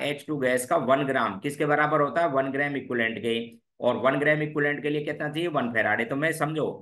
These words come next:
one Faraday pass करता तो one gram बनती, जब दो Faraday pass किया तो कितनी बनी हुई, दो gram। इसका मतलब efficiency कितनी है, हंड्रेड परसेंट। कोई wastage नहीं, आंसर फर्स्ट, हंड्रेड परसेंट। बढ़िया क्वेश्चन। क्वेश्चन नंबर नेक्स्ट फ़ोर्टीन देखो,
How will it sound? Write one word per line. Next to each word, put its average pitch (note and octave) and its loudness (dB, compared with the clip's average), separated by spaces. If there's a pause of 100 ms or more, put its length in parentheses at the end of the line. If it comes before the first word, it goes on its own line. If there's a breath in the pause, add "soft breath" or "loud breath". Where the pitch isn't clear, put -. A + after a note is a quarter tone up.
one C#3+ 2
Faraday D3 2
pass C#3 -2
करता C3+ -2
तो D#3 -6
one C3+ -4
gram A#2 -2
बनती, A2 -6 (380 loud breath)
जब A#2+ 2
दो D3 6
Faraday D#3 4
pass D3+ 2
किया D#3+ 2
तो D#3 -2
कितनी D#3 -4
बनी D#3 0
हुई, E3 0
दो C3 2
gram। A#2 2
इसका C3 -4
मतलब D3 -2
efficiency D3 -2
कितनी D3 -8
है, F3+ 2
हंड्रेड A#2 0
परसेंट। F#2+ -6
कोई - 4
wastage A2+ 2
नहीं, F#2 -6 (460)
आंसर - -2
फर्स्ट, - -6
हंड्रेड G#2 0
परसेंट। - -6
बढ़िया A2+ 2
क्वेश्चन। F2 -8 (600 soft breath)
क्वेश्चन C3+ 2
नंबर C3 2
नेक्स्ट G#2 0
फ़ोर्टीन A#2+ 2
देखो, A#2 0